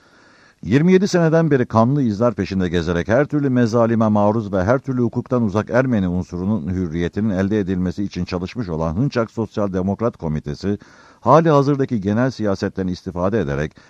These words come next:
ihtilal ve muharebe bayrağını açmaya karar vermiştir.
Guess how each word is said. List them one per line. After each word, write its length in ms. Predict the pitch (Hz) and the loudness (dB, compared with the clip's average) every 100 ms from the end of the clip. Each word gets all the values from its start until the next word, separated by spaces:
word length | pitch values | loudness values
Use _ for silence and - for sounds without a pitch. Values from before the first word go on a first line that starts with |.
| - | -8
ihtilal 540 | 117 110 135 151 151 | -4 -4 0 2 2
ve 80 | 113 | 2
muharebe 460 | 92 98 101 107 123 | 0 2 2 0 0
bayrağını 400 | 87 85 85 82 | 0 0 -2 -2
açmaya 340 | 82 - 95 | -4 -4 -6
karar 340 | 90 80 73 69 | -4 -2 -2 -2
vermiştir. 600 | 65 65 - 60 58 | -4 -8 -12 -12 -12